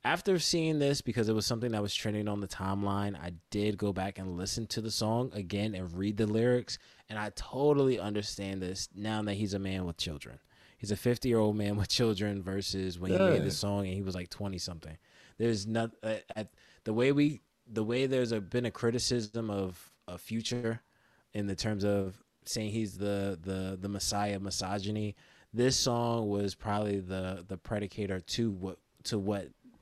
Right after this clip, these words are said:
Speaker 1: we would get from someone like a Future down the line. This song is,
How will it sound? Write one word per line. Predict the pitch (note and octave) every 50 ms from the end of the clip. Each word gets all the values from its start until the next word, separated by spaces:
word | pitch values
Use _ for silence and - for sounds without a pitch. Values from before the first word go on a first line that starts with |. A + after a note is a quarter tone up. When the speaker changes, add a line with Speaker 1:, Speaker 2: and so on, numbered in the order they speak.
| - _ -
Speaker 1:
we | G2+ G#2
would | F#2+ F#2+ F2+ E2+
get | G2+ G2+ -
from | - - F#2
someone | - - G2+ F#2+ F2+
like | F2+ F2 E2
a | E2+ -
Future | - G2 F2+ - - F2
down | D#2+ E2 E2+ E2+
the | E2+ E2+
line. | E2 E2 D#2+ E2 E2 - - _ _ - - - _ _ _
This | F#2+ G#2+ G#2+
song | - - A#2+ A#2 A2+
is, | G2+ G2 F#2 G2